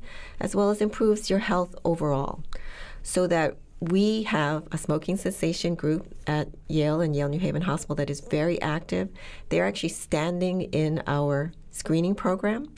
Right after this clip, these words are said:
So if you come for a screen with us, you have immediate access to that program if you want it. And we really do try to emphasize that smoking cessation is more important. It's the most important thing you can do for your health.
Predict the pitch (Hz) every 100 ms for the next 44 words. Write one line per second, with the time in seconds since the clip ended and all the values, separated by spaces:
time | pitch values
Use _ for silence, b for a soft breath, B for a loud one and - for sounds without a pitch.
0 | B B B - 165 185 185 - 185 196
1 | 202 202 165 156 156 - 165 - 170 170
2 | 175 - 160 170 - - B B B 185
3 | 185 170 170 180 185 175 - 156 143 -
4 | 160 160 - - 147 147 151 - 170 170
5 | 156 151 147 147 127 139 170 269 277 -
6 | B B B B B 170 165 175 185 202
7 | 208 202 185 185 180 170 - 170 - 196
8 | - 139 139 139 - 139 - - 170 170
9 | 190 185 - - - 160 - 165 151 143
10 | 147 156 175 165 151 - - - - -
11 | - B B B B - 160 170 202 240
12 | 190 190 156 - 151 143 - 147 143 139
13 | 131 - 135 - -